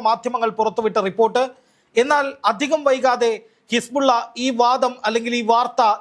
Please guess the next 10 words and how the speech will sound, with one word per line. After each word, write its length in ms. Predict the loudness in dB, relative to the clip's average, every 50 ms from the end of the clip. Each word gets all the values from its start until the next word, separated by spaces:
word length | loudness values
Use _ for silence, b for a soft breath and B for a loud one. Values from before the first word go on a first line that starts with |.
| -4 -6
നിഷേധിച്ചുകൊണ്ട് 840 | -6 -2 0 0 0 0 0 -2 -2 2 2 2 2 4 0 0 2 0
രംഗത്തിറങ്ങിയിരുന്നു. 800 | -2 0 0 -2 0 0 0 0 0 -2 0 -2 0 2 2 0 0 -4 b b b b b b b 0
അതായത് 280 | 0 0 2 2 2 0 0 0 -2 -4 -2
ഒരു 100 | 0 2 2 2
വലിയ 200 | 2 4 2 2 4 4
തോതിലുള്ള 340 | 2 4 4 4 4 4 4 4
ആക്രമണം 380 | 0 0 -2 -2 0 0 -2 -2 -2 -4
ലെബനനിലുള്ളിലേക്ക് 720 | -2 0 0 -2 -2 -6 -6 -4 0 0 0 0 0 0 -2 -2 -2
ഇതുവരെ 240 | 0 2 2 2 0 -4
ഇസ്രായേൽ 360 | -2 -2 0 2 2 0